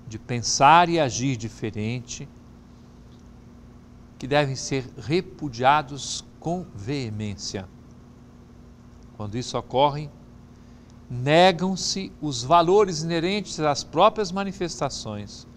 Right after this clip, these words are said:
instalando-se uma incoerência que corrompe e leva ao descrédito as próprias manifestações.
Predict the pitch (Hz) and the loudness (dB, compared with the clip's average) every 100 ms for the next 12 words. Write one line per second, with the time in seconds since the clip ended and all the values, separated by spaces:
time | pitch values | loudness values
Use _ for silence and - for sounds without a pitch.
0 | - - - - - - - - - - | -20 -20 -20 -20 -20 -20 -20 -20 -20 -20
1 | - - - - - 123 - 131 127 160 | -20 -20 -20 -20 -18 -16 -2 0 2 0
2 | 151 139 - 139 131 127 127 117 - 120 | -2 -6 -6 -6 -6 -6 -6 -8 -2 0
3 | 113 139 185 185 - 214 208 - - - | 0 0 0 -2 -4 -6 -6 -14 -20 -20
4 | - - - - - - - 123 - - | -20 -20 -20 -20 -20 -12 -4 -4 -6 -14
5 | - 156 113 139 180 139 - 117 110 101 | -2 -2 2 4 4 2 -6 -10 -10 -12
6 | - - - - - - - - - - | -18 -20 -20 -20 -20 -20 -20 -20 -20 -20
7 | - 135 117 127 156 131 151 - - 127 | -12 -4 2 6 6 4 -2 -2 -8 -4
8 | 120 113 110 - 117 123 127 117 - 135 | -4 -4 -8 -8 -4 -2 -2 -6 -14 -14
9 | - 120 - 117 123 127 135 - 123 117 | -10 -12 -8 0 0 0 -6 -10 -12 -12
10 | - 113 - 110 - - 87 - - | -12 -12 -10 -12 -12 -14 -16 -18 -20